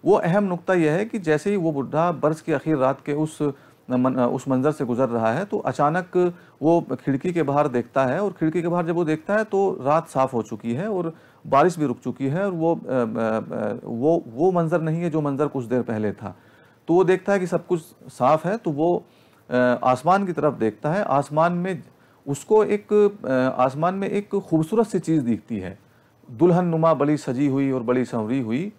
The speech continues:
जब वो गौर से देखता है तो एक खूबसूरत दुल्हन है। अच्छा, खूबसूरत दुल्हन, इससे सर, सर सैयद की क्या मुराद है? सर सैयद की खूबसूरत दुल्हन से मुराद,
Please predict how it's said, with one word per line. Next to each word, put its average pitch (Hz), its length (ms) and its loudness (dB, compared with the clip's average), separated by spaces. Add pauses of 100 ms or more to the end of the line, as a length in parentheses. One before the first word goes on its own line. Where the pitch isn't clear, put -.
(140)
जब 160 100 2
वो 185 140 4
गौर 160 240 2
से 202 140 0
देखता 120 400 0
है 147 240 -2 (380)
तो 190 120 6
एक 220 100 4
खूबसूरत 196 380 2
दुल्हन 165 360 4
है। 92 200 -4 (1000)
अच्छा, - 160 0
खूबसूरत 175 380 2
दुल्हन, 175 300 0
इससे 180 260 0
सर, 165 140 2
सर 143 240 -2
सैयद 160 360 0
की 165 100 -4
क्या 156 180 0
मुराद 123 320 2
है? 113 160 -4 (540)
सर 117 100 0
सैयद 147 360 0
की 185 160 -2
खूबसूरत 156 440 -2
दुल्हन 143 300 0
से 151 120 -6
मुराद, 123 340 2